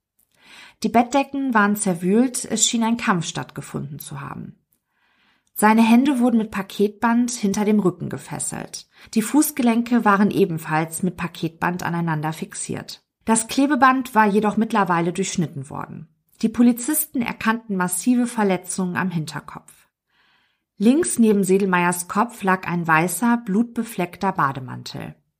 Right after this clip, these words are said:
Die Notärztin sagte aus, dass sie den Bademantel zur Seite gezogen hatte, um den Kopfbereich besser sehen zu können.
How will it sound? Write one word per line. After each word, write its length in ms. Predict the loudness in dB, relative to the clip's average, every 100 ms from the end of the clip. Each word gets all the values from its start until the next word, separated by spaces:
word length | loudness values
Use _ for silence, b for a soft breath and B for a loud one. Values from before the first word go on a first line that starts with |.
| _ b 4
Die 80 |
Notärztin 800 | 8 8 6 0 -2 -2 -2 0
sagte 420 | 2 0 0 -6 -2
aus, 400 | -2 -2 -4 -4
dass 200 | 0 0
sie 80 | 0
den 160 | 0 4
Bademantel 600 | 4 2 2 0 0 -4
zur 200 | -4 0
Seite 320 | 2 2 -2
gezogen 540 | -6 -8 -6 -6 -6
hatte, 380 | -6 -6 -4 -4
um 160 | 0 2
den 160 | 2 2
Kopfbereich 840 | -2 -4 -6 -2 2 2 0 -4
besser 300 | -4 0 0
sehen 360 | 0 0 -2
zu 160 | -8 -10
können. 320 | -14 -18 -18